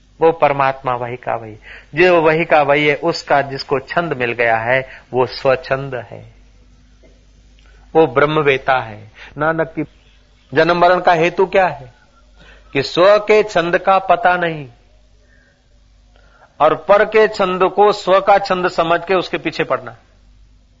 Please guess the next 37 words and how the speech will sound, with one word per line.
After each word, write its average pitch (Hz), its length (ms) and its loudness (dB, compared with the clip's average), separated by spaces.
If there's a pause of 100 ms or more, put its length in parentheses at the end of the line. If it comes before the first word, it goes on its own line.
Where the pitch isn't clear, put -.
(480)
पर 151 120 4
माना 185 260 2
ये 196 120 2
प्रकृति, 170 600 -2 (300)
बदलने 170 340 2
वाली 175 260 2
चीजों 175 320 0
को 147 200 -2 (300)
पाकर 170 380 2
सुखी 175 380 -4
होने 170 280 2
की 175 140 -2
जो 165 120 0
बेवकूफी 156 580 2
है 147 140 2
हम 131 160 0
लोगों 127 300 0
में, 110 200 -12 (380)
वही 190 220 4
हमारे 175 400 2
जन्म 156 280 0
मरण 156 200 0
का - 140 -4
कारण 147 340 -4
है। 117 80 -20 (1300)
कोई 170 140 4
देवी 165 400 4
या 180 100 6
देवता 170 420 2
बलात् 170 460 2
हमारे 170 360 2
को 180 140 -2
किसी 165 280 -2
गर्भ 151 200 2
में 180 160 0
नहीं 202 140 2
डालता, 170 480 0